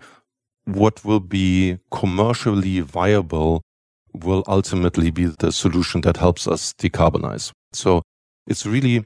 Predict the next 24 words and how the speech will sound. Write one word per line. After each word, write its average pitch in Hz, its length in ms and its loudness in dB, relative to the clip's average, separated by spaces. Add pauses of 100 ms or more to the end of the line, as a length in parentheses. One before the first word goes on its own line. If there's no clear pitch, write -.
(120)
focusing 101 880 0 (200)
on 104 140 2
products, - 580 -2 (280)
on 92 580 0 (240)
the - 100 -4
sectors - 720 0
that 101 200 0
will 101 160 2
be 95 260 0
commercially 95 540 0
viable, 87 560 2 (520)
the 110 80 4
customers - 800 0
that 92 260 2
are 90 460 0 (360)
on 107 200 0
the 98 120 0
right 98 220 2
transition 90 600 0
that 87 160 0
will 87 120 2
be 87 120 -2
commercially 87 540 0
viable. 87 480 0